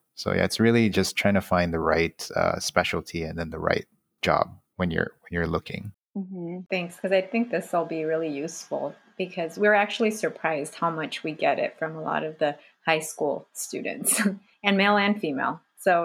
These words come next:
Speaker 3: it's, it's, it'll just be interesting and to hear from an actual dual physician household how you guys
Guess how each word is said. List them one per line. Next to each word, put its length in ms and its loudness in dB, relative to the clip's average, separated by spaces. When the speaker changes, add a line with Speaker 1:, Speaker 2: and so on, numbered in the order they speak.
Speaker 3:
it's, 240 -2
it's, 220 -4
it'll 260 2
just 200 -4
be 160 -4
interesting 460 -6
and 220 -6
to 140 -2
hear 380 -2
from 200 -8
an 120 -6
actual 320 -6
dual 340 -6
physician 540 -10
household 480 -14
how 100 -10
you 160 -10
guys 420 -4